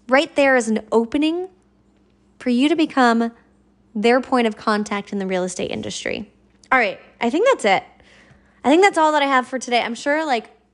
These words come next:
so many more ideas are going to flood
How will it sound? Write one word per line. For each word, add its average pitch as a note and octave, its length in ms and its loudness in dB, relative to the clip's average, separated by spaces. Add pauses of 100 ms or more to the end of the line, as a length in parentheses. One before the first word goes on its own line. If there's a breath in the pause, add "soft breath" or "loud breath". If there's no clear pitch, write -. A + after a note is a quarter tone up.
(200)
so - 340 0
many C4+ 140 0
more B3+ 180 0
ideas G#3 540 0
are A3 100 0
going A3 500 -2
to A#3 120 -8
flood G#3 580 -4